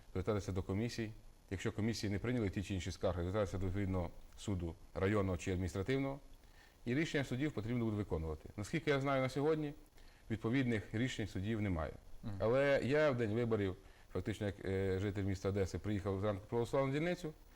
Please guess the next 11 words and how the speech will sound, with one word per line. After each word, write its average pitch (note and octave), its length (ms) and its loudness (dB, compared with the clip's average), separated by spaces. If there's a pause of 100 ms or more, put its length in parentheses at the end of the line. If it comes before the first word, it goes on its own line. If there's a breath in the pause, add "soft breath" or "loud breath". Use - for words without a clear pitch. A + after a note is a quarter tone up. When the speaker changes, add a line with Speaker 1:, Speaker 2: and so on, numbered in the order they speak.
(160 loud breath)
Speaker 1:
На C3 80 0
дільниці C#3 380 2
було G#2+ 120 4
все G#2+ 120 -4
спокійно, D3 440 -2
потім C#3 300 2
поїхав A#2 240 2
на A2+ 60 2
свій A#2 160 2
виборчий A2 340 2
округ. D#3 260 2